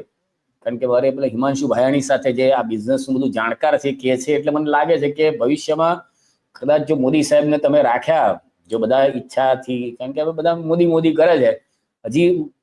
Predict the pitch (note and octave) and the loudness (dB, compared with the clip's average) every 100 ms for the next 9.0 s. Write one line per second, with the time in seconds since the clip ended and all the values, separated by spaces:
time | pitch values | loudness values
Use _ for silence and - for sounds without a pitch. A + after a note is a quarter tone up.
0 | _ _ - C3 D#3+ F#3 F3+ E3 D#3+ D3 | _ _ -2 2 2 2 2 2 2 2
1 | D3+ E3+ F3 F3 F3+ F3 F3 D3+ D#3+ - | 2 0 0 2 2 2 0 0 0 0
2 | D3+ C#3 D#3+ D#3+ D#3 D#3 D3+ D#3 - _ | -2 0 0 2 2 0 -2 -4 -4 _
3 | C#3+ D#3 D#3+ D3+ D3 C3+ D3 D#3+ B2+ A2+ | 0 2 2 2 2 0 0 0 0 -2
4 | A2 _ B2+ C3+ C#3+ D3 E3+ E3 D#3+ E3+ | -6 _ -8 -6 -6 -4 -4 -2 -2 0
5 | F3 D#3+ D#3+ D#3 D#3+ D3+ B2+ B2+ B2 _ | 2 2 0 0 0 0 0 -2 -4 _
6 | _ _ - D#3+ D3+ D#3+ D#3 D3+ D3 C#3+ | _ _ -4 -4 0 2 4 2 2 0
7 | D3 D3+ D3 B2+ B2 C3+ D#3 D#3 - E3 | 0 0 2 0 0 0 0 -2 -2 -2
8 | D#3+ D#3+ C#3+ C#3+ C#3+ B2+ A#2+ E3 F3 | 0 0 0 2 2 2 0 0 0